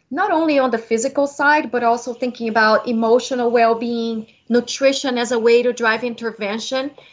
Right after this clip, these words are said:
to lifestyles as a way to promote health. So consumers are becoming much more purposeful and conscious, right? Especially in a year like this,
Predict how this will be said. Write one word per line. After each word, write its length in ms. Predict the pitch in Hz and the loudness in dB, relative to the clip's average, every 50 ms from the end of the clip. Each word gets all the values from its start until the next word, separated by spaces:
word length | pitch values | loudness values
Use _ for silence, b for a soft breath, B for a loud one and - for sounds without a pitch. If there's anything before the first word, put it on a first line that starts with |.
| B B B B _ | B B B B _
to 640 | - - - 254 254 247 240 240 240 233 226 220 - | -8 -6 -2 0 0 2 2 2 2 0 0 -2 -4
lifestyles 920 | - 214 208 190 202 233 - - - - 254 247 254 285 302 339 320 - - - - | -2 0 2 2 2 2 -2 -6 -4 -2 0 0 0 0 -2 -4 -6 -12 -18 -12 -8
as 160 | 240 240 226 | -6 -4 -2
a 80 | 247 226 | 0 2
way 160 | 226 233 240 | 2 2 2
to 80 | 240 | 2
promote 440 | 240 - - 233 220 214 214 214 214 | -2 -4 -8 -6 -4 -4 -4 -6 -8
health. 480 | - - 202 190 214 277 339 - - - B B B B B B B B B | -6 -2 0 2 2 2 0 -4 -10 -18 B B B B B B B B B
So 140 | - - 330 | -8 -6 -6
consumers 440 | - 339 330 - 403 427 480 440 403 | -4 -6 -4 -4 -2 -2 0 2 2
are 120 | 302 285 | 2 2
becoming 460 | 247 269 - - 285 277 277 262 254 | 0 -4 -4 -4 -2 -2 -2 -2 -2
much 280 | 254 254 254 - - - | -2 -4 -4 -6 -10 -10
more 440 | 240 226 226 233 233 226 233 226 - - _ _ _ _ _ _ _ _ - | -6 -4 -2 0 0 0 -2 -6 -12 -20 _ _ _ _ _ _ _ _ -6
purposeful 760 | 311 359 370 - 294 - - - 226 160 165 175 - _ _ - | -6 -6 -4 -4 -4 -6 -4 -4 -4 -4 -4 -6 -8 _ _ -8
and 140 | 247 226 | -8 -8
conscious, 600 | - - 247 240 254 254 - - - - - - | -6 -4 -4 -2 -2 -4 -6 -10 -10 -12 -6 -2
right? 260 | 202 190 196 220 240 226 | 0 2 2 2 0 -2
Especially 640 | 226 220 - - 277 285 302 - 302 269 262 247 | -4 -6 -4 -4 -2 -2 -2 -2 -2 0 2 2
in 100 | 240 233 | 2 2
a 60 | 233 226 | 2 0
year 240 | 220 220 240 247 | 2 4 4 4
like 240 | 226 214 208 208 - | 4 4 2 2 2
this, 480 | - 247 247 196 214 214 - - _ | 4 4 4 4 2 -2 -6 -14 _